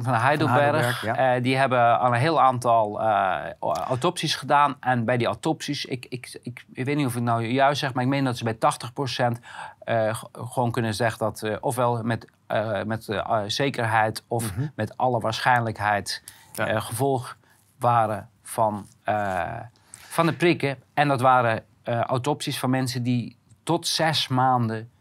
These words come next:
Speaker 1: na die prik. Dus het verhaal dat, dat na drie dagen is alles verdwenen, het
Speaker 2: Nee.
Speaker 1: is een sprookje.
Speaker 2: En, en dat is hoe ze de cijfers artificieel laag houden, maar juist die schade bouwt op omdat die spike dus veel langer aanwezig blijft en dus veel langer ook ontsteking veroorzaakt.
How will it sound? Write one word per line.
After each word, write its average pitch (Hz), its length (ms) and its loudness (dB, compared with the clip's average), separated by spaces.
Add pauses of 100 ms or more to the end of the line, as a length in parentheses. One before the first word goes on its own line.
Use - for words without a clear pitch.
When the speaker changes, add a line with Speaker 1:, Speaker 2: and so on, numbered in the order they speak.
(100)
Speaker 1:
na 113 180 0
die 98 120 -2
prik. - 400 -6 (320)
Dus 110 120 0
het 104 120 -4
verhaal 131 520 2
dat, 117 220 0
dat 110 160 -4 (400)
na 117 220 4
drie 139 200 4
dagen 123 340 6
is 120 100 -4
alles 127 260 0
verdwenen, 135 540 0 (100)
het - 80 -8
Speaker 2:
Nee. 117 160 2
Speaker 1:
is 123 160 -2
een 117 120 -2
sprookje. 123 360 0
Speaker 2:
En, 131 80 -2
en 131 40 0
dat 135 160 2
is 117 80 -4
hoe 127 180 2
ze 113 120 -2
de 120 120 0
cijfers 117 340 -2
artificieel 110 400 -4
laag 110 340 2
houden, 131 300 2
maar 113 160 0
juist 117 420 2
die 98 160 -8
schade 131 440 0
bouwt 110 340 0
op 123 180 -6
omdat 113 240 -6
die 104 80 -10
spike 120 300 0
dus 95 180 -8
veel 131 280 -2
langer 117 220 0
aanwezig 101 440 -2
blijft 92 320 -2
en 107 120 -10
dus 98 120 -8
veel 110 160 -4
langer 101 260 -2
ook 95 140 -8
ontsteking 98 500 -6
veroorzaakt. - 600 -16